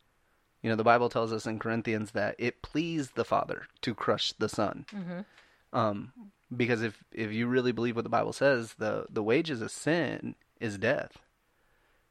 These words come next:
Speaker 1: You know, the, my wages when I go to work is a paycheck on payday.
Speaker 2: Right.
Speaker 1: My wages, my payment for my sin is I deserve to die.
Speaker 2: Mm-hmm.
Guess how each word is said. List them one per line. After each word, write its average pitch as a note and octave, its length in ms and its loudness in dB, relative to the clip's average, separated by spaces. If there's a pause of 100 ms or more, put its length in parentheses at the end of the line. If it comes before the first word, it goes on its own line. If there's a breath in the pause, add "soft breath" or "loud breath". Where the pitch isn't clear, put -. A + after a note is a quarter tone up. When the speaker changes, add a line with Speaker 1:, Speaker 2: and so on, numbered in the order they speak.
Speaker 1:
You A2+ 80 -4
know, G#2 160 0
the, A#2 220 0
my A2 280 4
wages A#2+ 500 4
when A2 120 2
I A2 80 4
go A2+ 120 0
to A2 60 0
work A#2 420 4
is G#2+ 120 -4
a A2 60 -2
paycheck A2+ 500 0
on A2 240 -2
payday. C3 460 -2 (320)
Speaker 2:
Right. G3 240 2 (140)
Speaker 1:
My A2+ 240 4
wages, A#2+ 680 2
my A2 240 4
payment B2+ 680 0 (260)
for B2 220 0
my G#2+ 240 2
sin A2+ 640 -2 (260)
is A2 220 -4
I F3 140 4
deserve D3 460 2
to - 120 -2
die. D#3 420 2 (220)
Speaker 2:
Mm-hmm. F3+ 240 -8